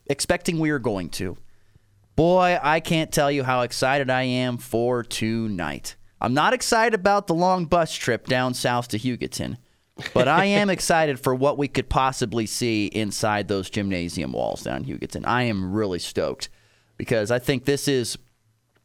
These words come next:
Speaker 1: not only is this one of the biggest games in the G wac,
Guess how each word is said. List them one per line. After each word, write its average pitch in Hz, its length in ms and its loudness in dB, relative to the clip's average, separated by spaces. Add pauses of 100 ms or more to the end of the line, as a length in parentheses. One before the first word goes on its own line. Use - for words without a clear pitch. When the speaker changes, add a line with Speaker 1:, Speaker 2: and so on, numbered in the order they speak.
(120)
Speaker 1:
not 226 160 6
only 311 220 4
is 180 80 0
this 202 220 0
one 185 100 4
of 170 60 0
the 147 80 2
biggest 160 420 0
games 151 540 0
in 151 180 0
the 123 80 -2
G 175 220 0
wac, 104 360 0